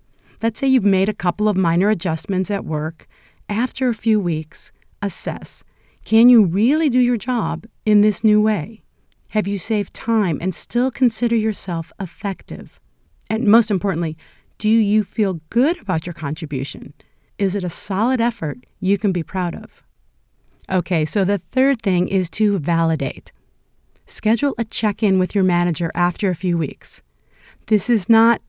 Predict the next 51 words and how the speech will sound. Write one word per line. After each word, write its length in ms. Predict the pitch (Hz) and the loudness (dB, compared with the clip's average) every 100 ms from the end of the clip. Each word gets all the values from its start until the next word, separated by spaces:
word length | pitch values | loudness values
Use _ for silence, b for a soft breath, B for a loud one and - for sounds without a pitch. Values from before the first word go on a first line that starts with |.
| _ | _
"Hey, 420 | - - 202 208 190 | -4 4 6 8 6
I've 140 | 196 | 4
been 160 | 214 208 | 4 4
quiet 320 | 220 196 175 | 2 0 2
quitting, 300 | 226 185 185 | 2 4 2
can 180 | 196 185 | 2 0
you 80 | |
tell?" 340 | 208 208 175 175 | 2 2 2 2
Please 220 | - 170 | -2 -2
don't 180 | 214 233 | -2 -2
do 160 | 160 143 | -2 -4
that. 260 | - 180 - b b b b b | -6 -8 -10 b b b b b
But 220 | 208 202 b b | -2 -2 b b
let's 240 | 214 220 - | -2 -2 -2
say 260 | - 254 | -2 2
you've 240 | 285 262 214 | 4 4 2
made 360 | 180 170 175 | 0 0 -2
some 300 | - 185 165 | -4 -4 -4
conscious 640 | 165 - 202 - 214 190 - | -4 -6 -6 -2 -4 -4 -6
adjustments 720 | 185 151 - 175 - 175 170 165 | -6 -6 -4 -2 -2 -2 -2 -2
at 160 | - | -4
work, 340 | 151 - - - b b b b | -8 -10 -14 -20 b b b b
and 280 | 208 202 202 | 2 4 4
you've 140 | 190 | 2
tweaked 340 | - 269 - | 0 -2 0
it, 200 | 254 254 | 2 2
and 140 | 208 180 | 2 0
you 80 | 170 | 0
feel 380 | - 233 240 | 2 2 4
like, 260 | 233 208 214 | 2 0 0
"Okay, 260 | 226 208 180 | -4 -4 -2
this 280 | 202 - | -2 -2
is 100 | 240 | -2
something 360 | - 220 226 208 | -2 0 2 2
that 80 | 185 | 2
I 60 | |
could 140 | 185 185 | 0 0
be 120 | 196 | 0
doing. 360 | 247 254 247 214 | 2 2 4 2
I'm 140 | 165 | 0
saving 320 | - 240 254 | 2 2 4
a 80 | 233 | 4
little 180 | 214 202 | 2 2
bit 160 | 202 | -2
of 80 | 202 | -2
time, 380 | - 202 190 190 B B B | -4 -2 -2 -2 B B B
but 100 | - | -4
I 80 | 220 | 0
wanna 200 | 226 233 | 2 2
make 180 | 208 170 | 0 -2
sure." 400 | - 180 - | -6 -8 -10